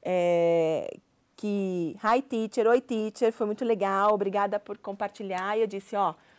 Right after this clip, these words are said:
vamos continuar. Se quiser continuar em inglês comigo, a gente vai pro chat e vai tocando, ok? So, thank you so much. English is possible every day. Inglês é possível todos os dias. E comigo,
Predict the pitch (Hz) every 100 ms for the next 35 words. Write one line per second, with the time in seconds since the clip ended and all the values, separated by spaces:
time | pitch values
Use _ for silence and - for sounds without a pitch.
0 | _ _ _ - 208 208 226 - 196 190
1 | 226 - - 196 202 220 208 196 185 190
2 | 196 - 185 202 226 220 220 220 226 208
3 | 214 202 - 208 208 233 - - 214 214
4 | 233 247 202 165 165 180 247 269 - -
5 | - 208 247 240 247 226 233 208 220 330
6 | - - _ _ 220 277 262 285 - _
7 | - 196 - 202 202 208 175 175 196 220
8 | 202 170 170 190 202 208 - - 202 196
9 | 214 202 226 220 175 160 - - _ -
10 | 180 196 190 226 247 185